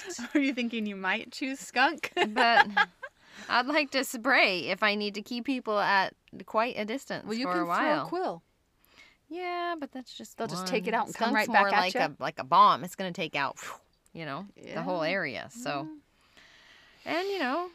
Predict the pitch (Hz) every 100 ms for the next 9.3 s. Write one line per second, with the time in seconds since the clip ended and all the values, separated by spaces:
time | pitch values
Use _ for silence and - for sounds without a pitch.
0 | _ _ _ - 247 - 339 294 233 220
1 | 190 175 - 175 254 285 165 165 165 _
2 | _ _ _ _ - 311 262 247 - -
3 | 247 269 - 262 269 254 _ _ _ _
4 | _ - 202 185 220 240 240 _ _ -
5 | 214 226 - 190 190 196 180 185 262 254
6 | 214 - 214 240 190 - 262 220 208 214
7 | 220 220 208 220 190 180 - _ - -
8 | 196 - 185 175 170 170 - 180 170 139
9 | - 147